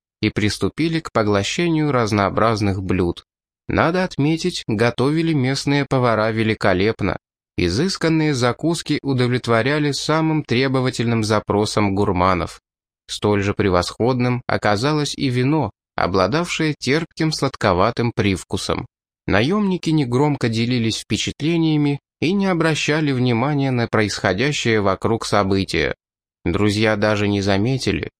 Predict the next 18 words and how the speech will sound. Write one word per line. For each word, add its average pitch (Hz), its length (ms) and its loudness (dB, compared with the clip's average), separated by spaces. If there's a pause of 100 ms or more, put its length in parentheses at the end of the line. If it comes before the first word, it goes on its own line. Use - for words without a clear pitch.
(140)
как - 220 -4
по 117 180 2
залу 160 340 -2
прокатилась 147 760 0
волна 120 460 2
изумлённого 117 800 0
шёпота. - 600 -2 (380)
Лишь 123 300 0
когда 156 380 0
Браун 156 480 2
толкнул 135 500 0
Храброва 117 600 2
в 101 100 -4
локоть, 147 480 0 (160)
Русич 117 480 0
обернулся. 101 840 2 (480)
От 90 220 2
неожиданности 98 920 0